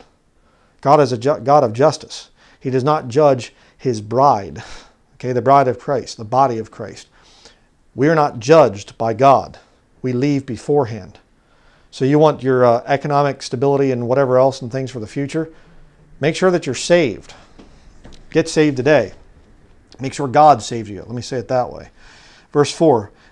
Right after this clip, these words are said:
"But ye, brethren," switches back to saved, "are not in darkness, that that day should overtake you as a thief.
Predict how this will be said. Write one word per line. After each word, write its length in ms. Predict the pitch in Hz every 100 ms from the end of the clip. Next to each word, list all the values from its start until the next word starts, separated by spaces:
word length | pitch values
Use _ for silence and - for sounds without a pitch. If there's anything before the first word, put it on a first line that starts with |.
| _
"But 160 | 143 135
ye, 320 | 135 208 247
brethren," 460 | 196 131 98 90 - _ _ _ _
switches 380 | - 127 139
back 240 | 131 147 147
to 80 | 135
saved, 460 | - 180 104 - _ _ - -
"are 120 | 135
not 300 | 143 139 185
in 100 | 226
darkness, 600 | 139 101 - - - - - _ _ _
that 140 | 135
that 220 | 151 147 147
day 180 | 151
should 180 | 160 143
overtake 440 | 151 147 160 156 160
you 120 | 156
as 100 | 147
a 40 |
thief. 500 | 139 196 165 - -